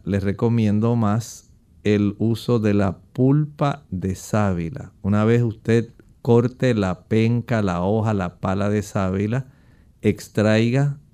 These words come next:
esa pulpa, licúela sola, no le añada agua ni ningún otro producto.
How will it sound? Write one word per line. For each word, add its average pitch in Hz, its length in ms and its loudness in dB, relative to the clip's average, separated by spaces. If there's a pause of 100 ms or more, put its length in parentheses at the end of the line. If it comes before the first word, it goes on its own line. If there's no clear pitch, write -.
(160)
esa 101 840 0
pulpa, 113 600 0 (640)
licúela 139 960 4
sola, 135 800 2 (140)
no 113 440 4
le 131 100 2
añada 110 580 0
agua 104 260 0
ni 104 120 2
ningún 92 380 -2
otro 98 240 -4
producto. 113 600 -4